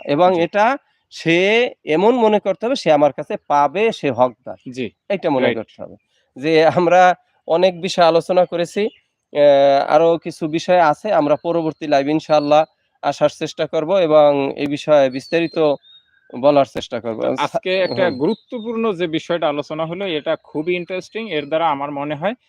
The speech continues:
Speaker 2: সারা দেশ, সারা বিশ্বর মানুষ জানতে পারবে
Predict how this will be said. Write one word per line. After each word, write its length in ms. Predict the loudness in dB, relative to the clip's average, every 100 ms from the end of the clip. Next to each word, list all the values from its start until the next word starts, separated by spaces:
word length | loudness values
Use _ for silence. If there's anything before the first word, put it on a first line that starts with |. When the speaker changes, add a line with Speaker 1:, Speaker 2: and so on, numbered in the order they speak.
| _
Speaker 2:
সারা 460 | _ -6 -2 -2 -2 -2
দেশ, 280 | -2 -2 -6 -18 _ _ _
সারা 280 | -4 -2
বিশ্বর 440 | -2 -4 -6 -8 -4
মানুষ 340 | 0 0 0 -4 -6
জানতে 300 | -4 -4 -6
পারবে 380 | -4 -4 -4